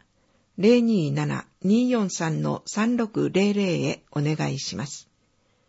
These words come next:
群馬広報ホームページ版のユーアールエルは、最後のページに掲載しています。県ラジオ広報番組のお知らせ。エフエム群馬で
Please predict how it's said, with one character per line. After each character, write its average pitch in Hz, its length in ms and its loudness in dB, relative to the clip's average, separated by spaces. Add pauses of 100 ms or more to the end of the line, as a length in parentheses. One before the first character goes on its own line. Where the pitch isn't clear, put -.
(920)
群 247 220 2
馬 233 180 0
広 220 280 0
報 127 400 0
ホ 233 200 0
ー - 20 2
ム 233 160 0
ペ 214 200 4
ー 196 40 4
ジ 196 140 -2
版 180 260 -2
の 160 240 -4
ユ 208 220 0
ー - 80 -2
ア 196 180 0
ー 190 60 -8
ル 175 100 -2
エ 165 80 0
ル 135 140 -6
は、 120 180 -8 (300)
最 262 320 -2
後 170 100 -2
の 139 160 0
ペ 175 240 0
ー 170 40 -2
ジ 160 120 -4
に 147 180 -4
掲 175 200 -2
載 175 260 -6
し - 140 -8
て 147 100 -6
い 123 120 -4
ま 120 140 -8
す。 - 300 -16 (2000)
県 165 360 0 (160)
ラ 254 200 0
ジ 180 160 0
オ 135 200 0
広 254 300 2
報 247 200 2
番 226 260 -2
組 143 260 -2
の 123 300 -4
お 131 100 -4
知 - 160 -8
ら 127 140 -4
せ。 - 280 -10 (800)
エ 180 120 2
フ 254 180 0
エ 247 80 6
ム 226 160 2
群 214 220 2
馬 156 160 -2
で 143 220 -6